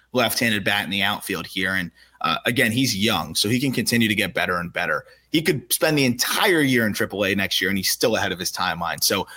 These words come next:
Valera is extremely exciting. Definitely, you know, has, has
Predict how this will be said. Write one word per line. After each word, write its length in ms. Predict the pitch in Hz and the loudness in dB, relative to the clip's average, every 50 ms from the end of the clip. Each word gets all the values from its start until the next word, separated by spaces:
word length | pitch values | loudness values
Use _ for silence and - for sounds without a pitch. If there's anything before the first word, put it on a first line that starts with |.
| - - - - | -18 -20 -4 0
Valera 260 | 143 151 170 185 202 | 2 4 4 4 4
is 100 | 185 156 | 4 2
extremely 460 | 156 - - - 165 165 170 175 170 | 2 0 0 2 2 4 4 4 4
exciting. 500 | 156 - - 143 135 135 135 135 131 - - - - _ | 4 4 2 2 2 2 2 0 -2 -4 -8 -16 -10 _
Definitely, 600 | - 147 143 - 170 170 170 165 165 156 - - _ - | 0 0 2 2 2 2 4 4 4 2 0 -4 _ 0
you 80 | - | 2
know, 260 | 185 151 127 - - - - | 4 4 2 2 -2 -4 -2
has, 300 | 135 147 143 123 - - - - | 0 0 2 0 -2 -4 -4 -2
has 300 | 123 123 120 - - | 0 0 0 0 -2